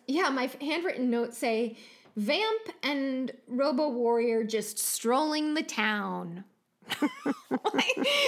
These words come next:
and they're, like, walking through one of those, like, um, you know, like, how for a while the architectural style was to connect buildings, like, not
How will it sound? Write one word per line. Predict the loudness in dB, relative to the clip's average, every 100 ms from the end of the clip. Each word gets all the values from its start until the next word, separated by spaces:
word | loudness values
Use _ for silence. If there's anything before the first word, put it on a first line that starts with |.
| 2 0 2
and | 4 4
they're, | 4
like, | 4 2
walking | 2 4 4 2 -2
through | -2 -4 -2
one | -2 -2
of | -2 -2
those, | 0 2 0 -2
like, | -4 0 0 0 -4 -18 -20 -20 -20 -10 2
um, | 4 4 4 4 4 4 0 -4 -20 -20 _ _ _ -14 -10 -2
you | 0
know, | 2 2 2 0 0
like, | 0 0
how | 2 2 4 4
for | 2 2
a | 2
while | 4 6 6 6 4 2
the | 2 0
architectural | 2 0 0 -2 -2 0 0
style | 0 2 4 4 4
was | 2 -2
to | -6
connect | -2 2 2 2 -2
buildings, | 0 2 2 4 4 4 0 -6 -20 -20 -20 -6
like, | 0 2 2 0 -8 _
not | 2 4 6 4 2